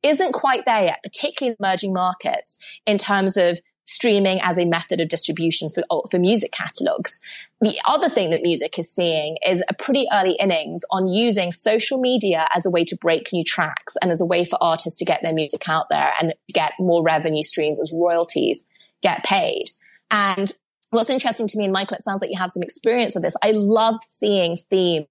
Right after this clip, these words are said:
in private markets where you've got a set of investors with, again, a lot more information than you get as a public market investor, and then trying to see if those themes can exist in the public market. And smart private equity money, Apollo, K K R, others, has been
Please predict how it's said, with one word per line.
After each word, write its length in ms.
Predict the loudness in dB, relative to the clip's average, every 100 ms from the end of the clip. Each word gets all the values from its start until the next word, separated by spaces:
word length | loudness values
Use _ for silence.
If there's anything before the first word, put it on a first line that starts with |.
| -4
in 120 | -4
private 440 | -2 0 2 0 0
markets 600 | 2 2 0 -4 -2 0
where 100 | 0
you've 120 | 0
got 120 | -2
a 60 | -2
set 260 | -2 -2 -2
of 80 | -4
investors 640 | 0 -2 -2 -6 -4 -6 -10 -20 -2
with, 180 | 0 2
again, 360 | 2 2 0 0
a 60 | 2
lot 440 | 4 4 2 0
more 160 | 0 0
information 800 | -2 -4 -2 -2 -2 -4 -6 -2
than 80 | 0
you 120 | 2
get 260 | 2 2 0
as 100 | -4
a 60 | -2
public 340 | 0 0 0
market 360 | -2 -4 -6 -10
investor, 400 | -6 -8 -6 -10 -10 _ -18 -2
and 120 | 2
then 80 | 4
trying 320 | 2 2 0
to 80 | 0
see 120 | -4 -4
if 140 | -2
those 240 | 0 0
themes 260 | 0 0 0
can 160 | -4 -4
exist 280 | -2 -2
in 120 | -2 -2
the 60 |
public 420 | -2 -2 -2 0
market. 380 | 2 0 -2 -8 -4 0
And 160 | 2
smart 440 | 2 2 2 2 2
private 320 | -2 0 -2
equity 300 | -2 -4 -2
money, 280 | 0 -2 -4
Apollo, 360 | -2 0 0 0
K 140 | -4
K 180 | -4 -2
R, 160 | 0 0
others, 400 | -2 -2 -8 -8 _ -20 -20 _ -2
has 240 | 0 2
been 320 | 0 0 0